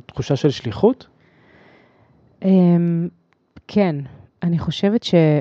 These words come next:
Speaker 2: אני לא מלמדת צ'לו. כלומר, אה, לי היו מורים כל כך טובים, ש-, כשהרבה פעמים שאלו אותי אם אני מלמדת, אמרתי, "לא", בגלל שהיו לי מורים כל כך טובים. אני מרגישה שאם אתה מורה,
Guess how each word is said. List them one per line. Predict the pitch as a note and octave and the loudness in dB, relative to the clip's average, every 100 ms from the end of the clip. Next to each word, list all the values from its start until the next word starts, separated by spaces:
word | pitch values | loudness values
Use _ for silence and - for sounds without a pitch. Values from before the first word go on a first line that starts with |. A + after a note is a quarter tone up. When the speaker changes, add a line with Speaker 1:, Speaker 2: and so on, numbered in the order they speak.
| - F#3+ - - | -4 -14 -12 -2
Speaker 2:
אני | G3+ B3 | 0 2
לא | A#3+ | 2
מלמדת | B3 F#3+ E3 D#3+ - | 2 2 2 0 -2
צ'לו. | - D3 B2 C#3 _ _ _ | -6 -8 -8 -12 _ _ _
כלומר, | E3+ D#3 D#3+ D#3+ | -6 -4 -4 -2
אה, | D#3+ D#3 D#3 D#3 D3+ _ _ _ _ _ - | -2 -2 -2 -4 -6 _ _ _ _ _ 0
לי | G3 | 4
היו | G#3 | 4
מורים | G#3 F#3+ G3+ | 6 4 2
כל | F#3 E3+ | 0 0
כך | G3 - | 0 0
טובים, | - D3 F3+ A3 G#3+ G3+ - | -4 0 0 -2 -4 -10 -20
ש-, | - D#3 D3+ D3+ D3 D3+ D3+ C#3+ _ _ _ _ _ _ _ - | -6 -2 -2 -2 -4 -4 -6 -8 _ _ _ _ _ _ _ -16
כשהרבה | - E3+ D#3+ D#3 C#3+ F3 | -4 0 2 2 0 0
פעמים | G3 F#3+ | 0 0
שאלו | F#3 E3+ | 4 4
אותי | F#3 F3+ | 2 0
אם | |
אני | E3 | -2
מלמדת, | D#3+ D#3 E3+ F#3 D#3+ | 0 0 2 0 0
אמרתי, | D#3 D#3 E3 D#3 D3+ D3 - | 0 -2 -2 -2 -2 -4 -4
"לא", | F3 F#3+ - _ _ _ | 0 0 0 _ _ _
בגלל | D#3+ D#3+ E3+ G3+ | -4 0 4 4
שהיו | E3+ D#3+ D#3+ | 2 0 2
לי | |
מורים | E3 C#3 D#3+ | 2 0 -4
כל | D3 | -6
כך | - D3+ | -6 -6
טובים. | - C3+ C#3+ C3+ | -4 -2 -2 -2
אני | C#3 | -2
מרגישה | D3 C#3+ - G#3+ | -2 -2 -2 -2
שאם | - F3+ | 0 -2
אתה | F3+ D#3 | 0 0
מורה, | C#3+ C3+ F3+ | 0 2 0